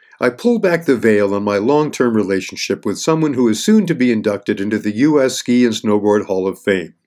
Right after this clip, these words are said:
No less a personage than the fabled movie maker Gregory Stump. Stump and I go back many years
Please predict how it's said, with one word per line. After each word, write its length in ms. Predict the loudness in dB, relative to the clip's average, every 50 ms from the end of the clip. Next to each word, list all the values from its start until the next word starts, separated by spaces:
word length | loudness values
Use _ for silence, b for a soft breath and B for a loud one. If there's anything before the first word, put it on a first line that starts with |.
| _ _ _ _ _ _ _ _ _ -4
No 160 | 0 0 2 2
less 320 | 2 2 0 0 -2 -4
a 60 | -6
personage 680 | -2 0 -2 0 0 0 0 0 0 -2 -2 -8 -16 b b b b
than 160 | -4 -2 -2
the 80 | -4
fabled 480 | -4 2 2 2 2 2 0 -2 -2 -2
movie 300 | -2 -2 -2 0 0 0
maker 480 | 0 0 -4 -4 -2 -4 -4 -4 -4 b b b b b
Gregory 400 | 0 0 0 2 0 -4 -6 -6
Stump. 480 | -8 -10 -10 -6 -8 -8 -8 _ _ -20 _ _ _ _ _ b b b b b b b b
Stump 280 | -4 -2 -2 0 0
and 140 | 0 2 2
I 80 | 2 4
go 160 | 4 4 2
back 300 | 4 2 0 0 0 0
many 180 | -2 0 0 0
years 540 | -2 -2 -2 -4 -4 -4 -10 -16 -20 -20